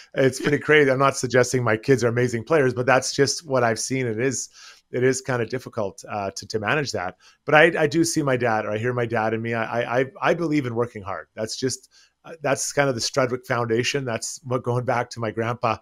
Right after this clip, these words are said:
and probably his father before him, we just, we are just hard workers. Like, I know what I am. I'm a worker bee. And so I, I, I try to have that pass through my, through my kids and into, to other players I coach. Um, and then as far as drawing inspiration, I, I'm not a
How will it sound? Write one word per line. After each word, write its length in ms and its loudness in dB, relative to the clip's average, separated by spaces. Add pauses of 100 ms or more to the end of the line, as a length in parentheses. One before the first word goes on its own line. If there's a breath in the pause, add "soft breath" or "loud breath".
(440 loud breath)
and 180 -6
probably 280 2
his 200 0
father 240 0
before 300 -2
him, 180 0
we 120 0
just, 220 0
we 140 4
are 60 4
just 160 -2
hard 200 4
workers. 520 0
Like, 180 -2
I 120 2
know 100 2
what 100 4
I 120 4
am. 260 2
I'm 100 -2
a 60 -2
worker 340 2
bee. 340 0 (400 loud breath)
And 200 -4
so 140 -4
I, 320 2
I, 40 -2 (100)
I 40 -4
try 260 2
to 80 2
have 200 0
that 240 -2
pass 320 -4
through 180 -2
my, 320 -4 (160)
through 160 -8
my 380 -6
kids 260 -2
and 100 -4
into, 400 -4
to 240 -4
other 140 0
players 320 -2
I 60 -10
coach. 440 -2 (520 soft breath)
Um, 580 -2 (140)
and 100 2
then 80 6
as 100 0
far 180 2
as 100 0
drawing 220 0
inspiration, 560 -2
I, 200 0 (160)
I'm 180 0
not 180 0
a 140 -2